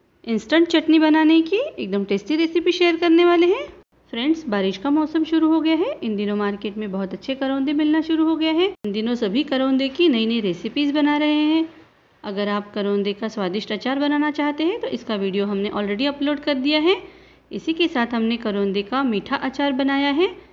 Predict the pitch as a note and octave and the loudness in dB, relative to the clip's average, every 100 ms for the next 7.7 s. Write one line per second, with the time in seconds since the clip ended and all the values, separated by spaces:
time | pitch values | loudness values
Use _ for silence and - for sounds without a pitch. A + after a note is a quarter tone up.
0 | _ A3+ D4+ E4 E4 D4 C#4+ A3 F3+ F#3+ | _ -8 -4 0 0 2 0 0 0 -2
1 | G#3 A3 A3 D4 D4+ D4+ D4+ D4 D#4+ C#4+ | -4 -4 -4 -2 -2 -2 -4 -4 -4 -2
2 | C#4+ D4+ D4+ D4+ D4+ D4+ F#4 G4+ C#4+ C4+ | 0 0 2 0 0 0 -2 0 -2 -2
3 | A3+ G#3+ G3+ A3 - G3 G#3+ G#3 G3+ G3+ | -2 -2 -2 -4 -6 -6 -4 -2 -4 -4
4 | G#3+ G#3+ G3+ G3+ G#3 A3 F#4 F#4 F#3 F#3 | -4 -4 -2 -2 0 0 0 0 -2 -4
5 | G3 F#3+ - G3 C#4+ C#4 C4 B3 F#3+ F3+ | -6 -6 -6 -6 -4 -4 -2 -4 -2 -2
6 | F3+ F#3 F#3+ F3+ C#4 D4 D#4 D#4+ D#4+ E4 | -2 -4 -4 -6 -4 -4 -2 -2 -2 0
7 | D#4 D#4+ D#4+ E4 E4 D#4+ | -2 -2 -2 -4 -2 -2